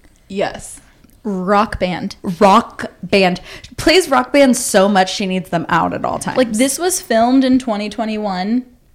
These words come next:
Speaker 3: Rock
Speaker 2: When did Rock Band come out?
Speaker 3: I
Speaker 2: When
Speaker 3: was
Speaker 2: did
Speaker 3: playing Rock Band in my dorm room in two thousand six.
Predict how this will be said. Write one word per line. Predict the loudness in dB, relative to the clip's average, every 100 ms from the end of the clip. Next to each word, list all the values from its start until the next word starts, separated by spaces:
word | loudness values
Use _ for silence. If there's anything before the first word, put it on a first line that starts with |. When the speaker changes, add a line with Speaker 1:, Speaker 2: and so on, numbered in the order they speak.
| _ _ -16
Speaker 3:
Rock | -4 2
Speaker 2:
When | 4
did | 2 2
Rock | 2 0
Band | -2 -6 -6
come | -4
out? | -4 2
Speaker 3:
I | 6
Speaker 2:
When | 6
Speaker 3:
was | 6
Speaker 2:
did | 2
Speaker 3:
playing | 0 2
Rock | 2 2 0
Band | -2 -2
in | -2 -2
my | -4
dorm | -4 -4 -4
room | -2 -2
in | -4 -4
two | -6 -2
thousand | 0 0 -2 -6
six. | -4 -4 -4 -8 -10 -10